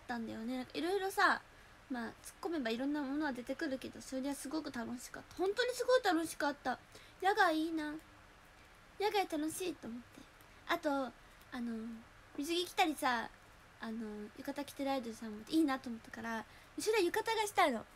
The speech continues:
水着は置いといて、あの、浴衣がしたいと思ったから、アビコさんに、あの、「浴衣とかや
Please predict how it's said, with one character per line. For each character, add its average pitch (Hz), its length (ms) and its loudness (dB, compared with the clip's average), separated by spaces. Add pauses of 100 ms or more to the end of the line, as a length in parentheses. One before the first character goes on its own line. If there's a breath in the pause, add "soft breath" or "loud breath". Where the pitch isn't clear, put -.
水 269 160 0
着 285 120 2
は 269 160 0
置 269 40 -4
い - 20 -6
と 285 200 -2
い - 40 -2
て、 - 160 -10
あ - 20 -4 (1400 loud breath)
の、 240 140 -6
浴 262 140 -6
衣 302 140 -4
が 311 80 0
し 311 80 -6
た 320 120 -2
い 277 60 -2
と - 120 -14
思 226 80 -12
っ - 40 -16
た - 80 -16
か - 120 -16
ら、 247 60 -14
ア - 20 -12
ビ 247 60 -14 (200)
コ 269 80 -12
さ 277 120 -10
ん - 20 -6
に、 247 60 -6 (1120)
あ - 80 -14
の、 226 80 -12
「浴 339 160 -6
衣 370 140 0
と 381 80 -2
か 294 100 -6
や - 60 -14